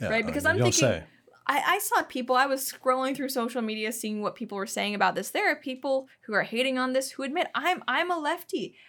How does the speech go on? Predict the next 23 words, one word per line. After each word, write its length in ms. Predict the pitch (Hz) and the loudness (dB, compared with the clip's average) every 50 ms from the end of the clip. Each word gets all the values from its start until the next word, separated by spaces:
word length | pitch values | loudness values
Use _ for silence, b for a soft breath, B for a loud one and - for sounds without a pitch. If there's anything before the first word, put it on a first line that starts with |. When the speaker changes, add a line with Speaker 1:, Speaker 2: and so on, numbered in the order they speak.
| B B B | B B B
Speaker 2:
I'm 180 | 277 320 339 320 | -2 -2 -2 -2
progressive, 640 | 320 302 254 285 311 349 339 - 294 226 214 220 - B B B B B | -2 -2 0 2 2 2 2 2 0 -2 -2 -2 -10 B B B B B
but 160 | - 294 269 311 | -2 0 0 0
this 160 | 349 339 359 | -2 -2 -2
is 120 | 359 339 | -4 -4
just 320 | - - 349 339 - - - | -2 -2 -2 -2 -2 0 2
bad." 280 | 392 415 359 220 - | 4 4 4 2 2
And, 160 | - 262 269 | 0 0 0
like, 160 | 285 285 277 - | 0 -2 -2 0
I'm 180 | - 269 330 427 | 0 0 0 0
someone 340 | 480 - - 359 339 320 320 | -2 -2 -2 -2 -2 -2 -4
who 100 | 311 311 | -4 -2
I 180 | - 208 247 302 | 0 0 0 0
can 180 | - 381 330 | -2 -4 -4
actually 360 | - 214 220 - - - 233 220 | -2 -2 -2 -4 -4 -6 -6 -6
put 280 | - - - - 214 - | -6 -8 -8 -4 -2 -2
aside 520 | 214 214 - - 196 196 196 196 196 196 | -2 -2 0 2 2 4 4 2 0 -4
politics 460 | - - 196 202 196 - - 202 - 240 | -6 -6 -4 -4 -6 -8 -10 -12 -12 -10
if 60 | - | -8
I 60 | 190 | -6
wanna 260 | 185 185 185 175 170 | -4 -2 -2 -2 -2
watch 340 | 160 160 156 156 175 185 - | -2 0 0 0 0 0 -4
something. 500 | - - 247 262 269 - 302 311 330 330 | -6 -6 -6 -8 -8 -8 -8 -8 -8 -10